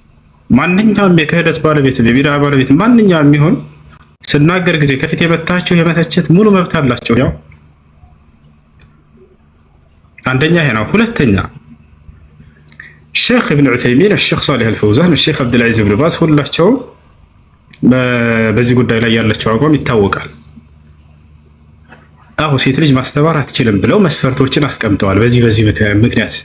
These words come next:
ያንን ፈትዋ ተናግሬያለሁ እኛ። ነገር ግን እነዚያ ምክንያቶች እስከተወገዱ ይቻላል ማለት ነው እኮ በአንጻሩ። ሶስት ምክንያቶች አሉ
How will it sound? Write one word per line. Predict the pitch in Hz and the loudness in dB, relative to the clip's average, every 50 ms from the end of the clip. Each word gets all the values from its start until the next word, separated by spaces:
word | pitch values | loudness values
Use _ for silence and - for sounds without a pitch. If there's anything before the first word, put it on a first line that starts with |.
| - - | -6 -2
ያንን | - 120 135 143 143 139 139 | -2 0 0 2 0 0 0
ፈትዋ | 135 127 - 151 - | -2 -2 -2 -2 -2
ተናግሬያለሁ | - 151 147 135 127 117 110 101 95 95 95 | -2 -2 -2 0 0 -2 0 0 0 0 0
እኛ። | 101 110 113 113 101 - - - - - - - - - - _ _ _ _ _ _ _ _ _ _ _ - - - - - _ _ _ _ _ _ - - _ _ _ _ _ _ _ - - _ _ - - - - - - - - | 2 2 0 0 -2 -4 -6 -12 -20 -20 -20 -20 -20 -20 -20 _ _ _ _ _ _ _ _ _ _ _ -20 -20 -20 -20 -20 _ _ _ _ _ _ -20 -20 _ _ _ _ _ _ _ -20 -20 _ _ -16 -14 -14 -16 -20 -6 -2 0
ነገር | 156 190 220 220 247 254 | 2 2 2 2 2 2
ግን | 277 285 254 | 4 4 4
እነዚያ | 226 220 226 214 196 233 240 | 4 4 4 2 2 2 2
ምክንያቶች | 233 220 220 208 208 202 202 190 - | 2 2 2 0 0 0 0 -2 -2
እስከተወገዱ | - - - 185 170 175 170 160 143 131 120 98 90 73 - - - - - - - - - - - | -2 -2 -2 -2 0 0 0 0 2 0 0 0 -2 -4 -8 -12 -20 -18 -16 -16 -16 -16 -20 -6 -4
ይቻላል | 180 180 180 - - 202 208 220 226 | -2 -2 -2 -2 -2 -2 0 0 2
ማለት | 220 214 196 170 | 2 2 0 0
ነው | - 165 | 0 -2
እኮ | 151 - 143 | -2 0 0
በአንጻሩ። | 131 127 123 117 - 107 98 95 95 - - _ _ _ _ _ - - _ _ _ _ _ _ _ _ _ _ _ _ _ - - _ _ _ - - _ _ - _ _ - _ _ _ _ _ _ _ _ - _ - - - | 0 0 0 -2 -2 -2 -2 -4 -6 -8 -14 _ _ _ _ _ -20 -20 _ _ _ _ _ _ _ _ _ _ _ _ _ -20 -20 _ _ _ -20 -20 _ _ -20 _ _ -20 _ _ _ _ _ _ _ _ -20 _ -20 -10 -4
ሶስት | - 208 233 226 - 208 | -2 0 0 0 0 0
ምክንያቶች | 214 196 202 202 202 202 220 214 - - | 0 0 0 0 0 0 0 -2 -2 -2
አሉ | 175 151 117 110 | -2 -2 -2 0